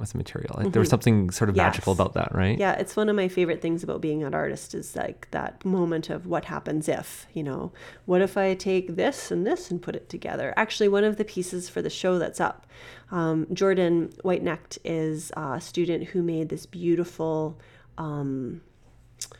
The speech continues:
Speaker 2: it's a, it's a portrait of a sh-, of a soldier. And, uh, I told him, we, we sort of came up with this,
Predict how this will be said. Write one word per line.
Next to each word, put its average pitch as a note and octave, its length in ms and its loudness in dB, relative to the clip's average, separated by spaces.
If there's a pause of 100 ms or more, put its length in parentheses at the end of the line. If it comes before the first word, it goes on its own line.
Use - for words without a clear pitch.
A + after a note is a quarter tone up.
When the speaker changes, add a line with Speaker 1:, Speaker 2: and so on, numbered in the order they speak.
(320)
Speaker 2:
it's F3+ 240 -6
a, - 400 -8 (200)
it's - 140 -14
a - 40 -10
portrait B3+ 480 0
of F3+ 80 -4
a - 60 -4
sh-, - 340 -12
of - 140 -8
a - 20 -10
soldier. F#3 840 0 (200)
And, D#3+ 580 -4 (880)
uh, - 280 -14 (280)
I F3+ 100 -8
told G3 300 -4
him, G3+ 280 0 (340)
we, - 200 -10
we - 120 -6 (140)
sort B3+ 220 0
of A#3 100 -6
came F#3 220 2
up E3+ 120 -2
with F3 140 -4
this, - 320 -6